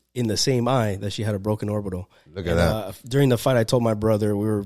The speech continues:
Speaker 1: you know, going back and forth 'cause we were kinda shocked, like, "Oh, man, you know, she's really driving these takedowns." And
Speaker 2: Right.
Speaker 1: we've never seen Valentina,
Speaker 2: Get
Speaker 1: somebody
Speaker 2: dominated.
Speaker 1: get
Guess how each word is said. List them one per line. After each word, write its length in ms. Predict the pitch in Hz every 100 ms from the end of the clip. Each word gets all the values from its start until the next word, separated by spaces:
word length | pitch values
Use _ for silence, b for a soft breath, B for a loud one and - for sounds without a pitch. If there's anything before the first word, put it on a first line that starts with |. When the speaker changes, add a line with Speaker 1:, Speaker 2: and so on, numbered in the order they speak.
| 110
Speaker 1:
you 80 |
know, 100 | 101 95
going 240 | 110 104
back 180 | 101 98
and 100 | 87
forth 220 | - 107
'cause 120 | 104
we 60 | 104
were 100 | 117
kinda 200 | 120 98
shocked, 420 | - 104 87 -
like, 120 | 87 92
"Oh, 100 | 104
man, 380 | 104 120 87 -
you 100 | 87
know, 100 | 87
she's 400 | - 117 143 - _ _
really 340 | - 107 113 104 _ _ _
driving 500 | 87 95 104 127 123
these 180 | 110 95
takedowns." 640 | - 180 - 98 95 92 90
And 120 | 92
Speaker 2:
Right. 240 | 90 90 -
Speaker 1:
we've 160 | 135 143
never 260 | 123 180
seen 400 | 190 147 117 107 -
Valentina, 760 | 113 110 104 117 123 107 98 - B
Speaker 2:
Get 160 | 90 85
Speaker 1:
somebody 340 | - 87 117
Speaker 2:
dominated. 440 | 123 98 - 76
Speaker 1:
get 60 | 67